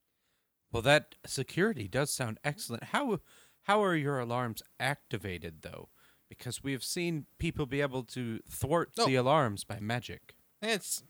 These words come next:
Speaker 2: it doesn't use the, it's not a,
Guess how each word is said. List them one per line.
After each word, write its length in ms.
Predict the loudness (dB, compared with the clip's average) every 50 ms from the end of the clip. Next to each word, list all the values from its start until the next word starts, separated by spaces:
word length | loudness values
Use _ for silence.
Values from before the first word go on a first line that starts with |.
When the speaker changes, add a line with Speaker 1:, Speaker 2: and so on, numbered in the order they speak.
| _ _ _ _ _ _ _ _ _ _ _ _ _ _ -10 -8 -6 -6 -6 -8 -8 -10 -6
Speaker 2:
it 320 | -4 -4 -2 0 0 2 4
doesn't 240 | 6 4 4 6
use 240 | 6 6 6 6 6 2 -4 -14 -18 -20 -20 -20 -20 _ _ _ _ _ _ _
the, 140 | -2 -2 -2 -2 -10 -10 -6
it's 160 | -6 -4 -2
not 340 | 0 4 8 10 10 10 10
a, 260 | 8 6 0 -6 -14